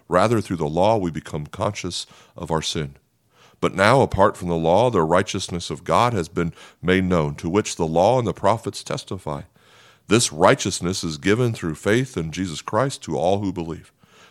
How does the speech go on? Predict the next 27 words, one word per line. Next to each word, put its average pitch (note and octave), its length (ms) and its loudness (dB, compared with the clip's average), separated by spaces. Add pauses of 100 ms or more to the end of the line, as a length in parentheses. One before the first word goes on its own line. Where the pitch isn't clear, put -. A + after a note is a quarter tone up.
There F2 160 -2
is C3+ 300 0
no A2+ 160 0
difference G2 460 -4
between D2+ 380 -8
Jew D#2+ 440 -4 (540)
and D2+ 120 -8
Gentile." F2 560 -6 (880)
This A#2+ 220 4
righteousness E2 760 2
is D#2 160 -8
from E2+ 240 -2
faith, - 480 -6 (480)
not F#2 340 0
works. - 460 -8 (580)
It's G#2 140 -2
from E2 220 -2
faith A2 420 -2
in E2+ 140 -4
Christ, - 500 0 (300)
not F2 280 0
works. - 420 -8 (260)
It's G#2+ 220 0
not G2+ 220 4
from F2 220 -2
religious F2 500 0
activity. G#2+ 640 -2